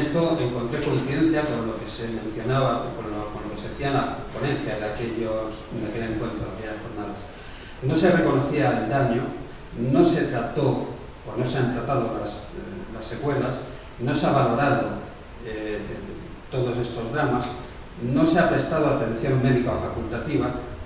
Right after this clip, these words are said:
no se ha formado a profesionales en la, eh, atención a los afectados, no se ha cubierto, no se han cubierto las necesidades básicas y no se ha restituido lo ilegítimamente sustraído.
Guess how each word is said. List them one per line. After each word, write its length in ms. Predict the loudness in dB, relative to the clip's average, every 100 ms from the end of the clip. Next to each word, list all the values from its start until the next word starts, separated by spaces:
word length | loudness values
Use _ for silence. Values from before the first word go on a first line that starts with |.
| -4
no 180 | 0 2
se 120 | 2
ha 80 | 2
formado 460 | 2 4 6 6
a 100 | 4 2
profesionales 580 | -2 -2 0 2 2 0 -2
en 60 |
la, 320 | -2 -2 -4 -6
eh, 320 | -6 -6 -6 -4
atención 460 | -4 -2 -2 0 2
a 60 |
los 160 | 0 -2
afectados, 540 | -4 -4 0 0 0 -2 -2
no 180 | 2 4
se 120 | 4
ha 220 | 4 2 2
cubierto, 480 | 2 6 6 4 0 -2
no 80 | -2
se 80 | 0
han 80 |
cubierto 320 | 0 0 0 -2
las 140 | -4
necesidades 500 | -4 -2 -2 -2 0
básicas 400 | 0 0 -2 -4 -6 -10 -12 -10 -10 -4
y 100 | 0
no 140 | 2
se 160 | 2 2
ha 140 | 4
restituido 640 | 2 0 -2 2 4 4 4 0 -6 -8 -4 0
lo 80 |
ilegítimamente 880 | 2 2 -2 -2 0 0 2 2 0
sustraído. 600 | -2 -4 -6 -4 -4 -4